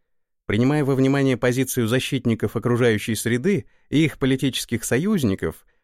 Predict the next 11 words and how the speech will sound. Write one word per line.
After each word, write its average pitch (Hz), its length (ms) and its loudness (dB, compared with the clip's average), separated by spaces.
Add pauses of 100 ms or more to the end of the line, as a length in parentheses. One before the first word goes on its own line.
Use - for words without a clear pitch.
власти 143 480 0
штата 180 380 0
запретили 156 640 0
применение 117 560 0
технологии 123 640 0
гидроразрыва 117 800 0
пласта 113 500 -2 (240)
и 151 100 2
прокладку 156 540 0
нового 147 460 2
газопровода, 131 880 0